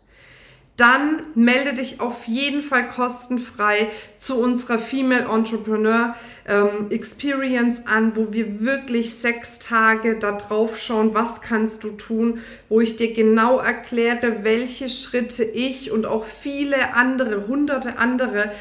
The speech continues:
äh, Top-Unternehmen im Coaching-Bereich gegangen sind, um sich eben dieses freie, unabhängige Business aufzubauen. Also, wir verlinken das auf jeden Fall,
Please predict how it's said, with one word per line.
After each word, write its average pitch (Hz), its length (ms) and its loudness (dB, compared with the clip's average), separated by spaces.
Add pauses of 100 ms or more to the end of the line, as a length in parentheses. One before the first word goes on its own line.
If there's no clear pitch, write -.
(340)
äh, 208 300 0
Top-Unternehmen 233 1300 2
im 247 200 2
Coaching-Bereich 214 960 0
gegangen 214 560 2
sind, 220 420 0
um 285 220 2
sich 202 460 2
eben 208 340 -2
dieses 202 420 -8
freie, 208 420 2
unabhängige 202 680 -2
Business 202 580 -4
aufzubauen. - 640 -8 (500)
Also, 214 400 4
wir 208 120 0
verlinken 311 500 2
das 320 160 -2
auf 262 200 -6
jeden 262 300 -2
Fall, 254 460 0